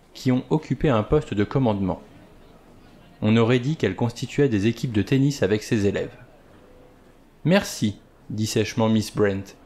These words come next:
qui baissa la tête et monta dans le taxi, dont le chauffeur tenait la portière ouverte. Le juge Wargrave l'imita. Le capitaine Lombard dit : «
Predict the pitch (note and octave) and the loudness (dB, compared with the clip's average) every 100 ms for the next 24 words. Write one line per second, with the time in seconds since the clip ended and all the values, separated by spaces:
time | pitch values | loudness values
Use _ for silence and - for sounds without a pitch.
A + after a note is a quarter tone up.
0 | - - G#2 F#2+ - A2 F#2+ - B2 - | -20 -14 -6 -4 0 0 0 0 -4 -6
1 | - - - - G2+ G2 G2+ C3 G#2+ F#2 | -20 -20 -20 -12 -2 0 2 2 0 0
2 | F#2 F2+ - B2 - - - A2+ G#2 G2+ | -2 -4 -4 -6 -6 -20 -10 0 2 2
3 | - A#2+ C3+ C3+ - A2 A2+ F#2 G#2 - | 0 -2 0 0 0 0 2 2 0 -2
4 | B2 B2 G2+ F#2 - - - - - - | -4 -4 -4 -4 -4 -8 -20 -20 -20 -20
5 | - - - - - - G#2 G#2 D3+ C3 | -20 -20 -20 -20 -20 -6 0 2 2 2
6 | B2 A#2+ C3 C#3+ A2 A2 F#2+ - - - | 0 2 2 0 0 0 0 -2 -12 -16
7 | - - - - - - - - - - | -20 -20 -20 -20 -20 -18 -10 -10 -10 -18
8 | - _ _ - _ - - G2 F#2+ C#3+ | -20 _ _ -20 _ -20 -6 -2 0 0
9 | - D3+ C#3+ B2 B2+ C#3 A#2 F#2 F#2+ | 0 0 2 0 2 0 -2 -8 -12